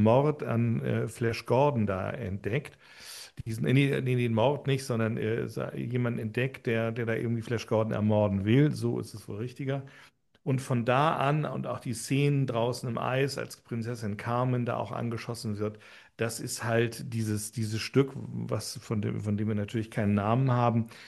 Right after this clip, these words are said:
aber was für mich deutlich angelehnt ist an den Danse Macabre.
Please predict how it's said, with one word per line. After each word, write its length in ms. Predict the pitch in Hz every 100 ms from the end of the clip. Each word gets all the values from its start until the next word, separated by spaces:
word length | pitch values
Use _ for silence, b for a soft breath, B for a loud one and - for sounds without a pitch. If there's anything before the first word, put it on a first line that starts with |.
| B B 143
aber 240 | 117 107
was 180 | 117 -
für 120 | 117
mich 180 | 110 110
deutlich 480 | 104 117 - 95 98
angelehnt 540 | 95 92 90 92 92
ist 180 | 98 -
an 140 | - 92
den 280 | 92 92
Danse 340 | 98 101 101 98
Macabre. 840 | 92 - 113 113 120 110 104 120